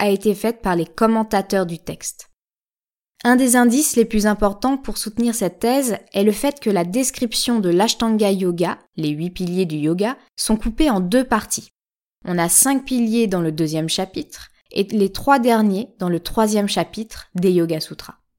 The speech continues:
Pour Sylviane Legrand, ce découpage est fait par les commentateurs ultérieurs,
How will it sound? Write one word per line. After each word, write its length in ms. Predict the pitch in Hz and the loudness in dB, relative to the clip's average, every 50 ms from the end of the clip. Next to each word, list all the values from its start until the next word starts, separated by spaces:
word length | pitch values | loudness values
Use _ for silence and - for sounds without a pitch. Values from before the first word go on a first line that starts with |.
| _ _ _ _ _ _ _ _ _ _ - | _ _ _ _ _ _ _ _ _ _ -12
Pour 160 | - 226 208 | -10 -8 -6
Sylviane 480 | - - 220 202 180 202 233 240 240 233 | -2 0 0 0 2 2 2 2 4 2
Legrand, 520 | 202 185 180 185 185 214 233 247 247 - - - | 2 2 0 -2 -2 -2 -2 -2 -4 -4 -2 0
ce 180 | - - 202 | 0 2 2
découpage 720 | 196 196 202 202 - 226 220 - 254 254 262 262 247 240 - - | 2 2 0 0 -2 -4 -2 -2 0 0 0 0 -2 -4 -6 -4
est 120 | - 202 190 | -4 -4 -4
fait 220 | - - 240 240 | -2 -2 -2 0
par 200 | 233 226 190 165 | 0 0 -2 0
les 100 | 165 160 | -2 -4
commentateurs 920 | - _ - 247 233 226 226 226 220 - 214 196 196 - 202 196 196 196 196 | -6 _ -4 -2 0 0 0 0 0 -2 -2 -2 -2 0 -2 0 0 -2 -4
ultérieurs, 800 | 190 190 185 - 196 185 180 185 175 160 156 - - - - | -6 -8 -4 -2 -2 -2 0 0 0 -2 -2 -4 -8 -14 -20